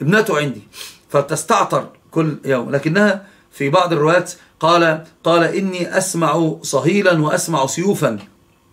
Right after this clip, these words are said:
كأن اليوم يوم الغدر، أو كأن الليلة ليلة إيش؟ ليلة الغدر، أو كلام مثل هذا. فقالت له: "يعني إذا لا تخرج لهؤلاء"، بعد ما سمع: "لا تخرج". قال: "لا، إن الكريم إذا، يعني، طلب لطعنة خرج"،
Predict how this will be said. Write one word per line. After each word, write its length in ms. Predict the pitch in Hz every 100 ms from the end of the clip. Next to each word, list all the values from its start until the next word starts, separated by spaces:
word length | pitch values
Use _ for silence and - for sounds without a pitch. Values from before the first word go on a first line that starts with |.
| _ _ _ -
كأن 240 | 151 175
اليوم 280 | 165 180 175
يوم 140 | 175 170
الغدر، 300 | 147 160 - - - -
أو 100 | 117
كأن 240 | 110 160 160
الليلة 340 | 147 185 160
ليلة 160 | 160 151
إيش؟ 220 | 147 139 - - - _ -
ليلة 240 | 156 151
الغدر، 340 | 143 127 143 113
أو 100 | 120
كلام 260 | 156 160
مثل 180 | 147 -
هذا. 300 | 127 135 110 - - - _ _ _ - -
فقالت 460 | - - 165 156 160
له: 380 | 165 151 151 -
"يعني 320 | 131 123 135
إذا 300 | - 131 139
لا 180 | 139 170
تخرج 400 | 233 202 196 156
لهؤلاء"، 540 | 165 160 202 214 - -
بعد 140 | 120
ما 60 | 123
سمع: 260 | 156 139 135 - _
"لا 100 | 175
تخرج". 340 | 214 254 180 160
قال: 200 | 143 135 131
"لا، 260 | 160 139 - -
إن 120 | 135
الكريم 360 | 127 - 143 147
إذا، 360 | 131 127 127 - - - -
يعني، 280 | 131 127 135
طلب 300 | 165 156 139
لطعنة 680 | 127 156 147 139 156 151 -
خرج"، 400 | - 160 135